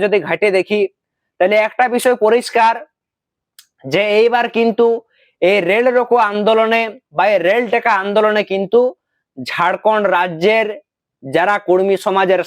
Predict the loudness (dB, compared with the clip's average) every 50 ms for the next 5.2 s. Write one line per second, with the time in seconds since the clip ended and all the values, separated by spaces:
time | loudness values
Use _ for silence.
0 | -6 -6 -4 -2 -2 -2 -2 -2 -4 -2 -2 -2 0 0 0 0 0 0 -2 0
1 | 0 -2 -2 -2 -6 -14 _ _ _ _ _ _ _ -2 0 0 2 2 2 2
2 | 0 0 2 2 2 2 0 0 0 0 0 0 0 0 -2 -2 -2 0 0 0
3 | 0 0 0 0 0 0 -2 -2 0 0 0 0 0 0 0 0 0 -2 -2 -2
4 | -2 0 0 0 0 0 -2 0 0 0 2 2 2 0 -2 -4 -4 -4 -2 -2
5 | -2 0 0 -2